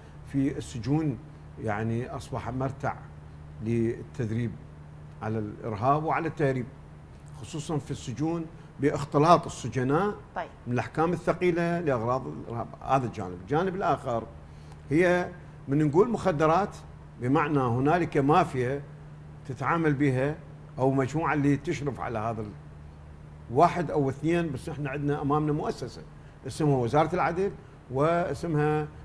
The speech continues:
Speaker 1: إدارة السجن. ما نعرف فلان وفلان إحنا كمواطنين لأنه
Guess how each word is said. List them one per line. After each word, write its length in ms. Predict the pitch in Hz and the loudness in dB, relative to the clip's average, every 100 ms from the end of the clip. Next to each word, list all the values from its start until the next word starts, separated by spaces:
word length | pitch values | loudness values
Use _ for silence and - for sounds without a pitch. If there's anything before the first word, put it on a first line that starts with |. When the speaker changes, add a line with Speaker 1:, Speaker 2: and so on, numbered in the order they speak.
| - | -4
Speaker 1:
إدارة 360 | 120 143 143 123 | 4 6 6 2
السجن. 400 | 135 - 135 110 - - - - - - - - - | -4 -4 -2 -2 -6 -12 -18 -16 -16 -16 -16 -16 0
ما 100 | 160 | 4
نعرف 340 | 208 165 135 | 4 4 2
فلان 300 | - 127 120 | 4 4 4
وفلان 440 | 117 92 117 104 110 | 2 0 -2 -2 -4
إحنا 140 | 117 | -4
كمواطنين 680 | 139 131 127 123 135 190 147 | -2 0 0 0 0 -2 0
لأنه 220 | 113 110 | -2 -2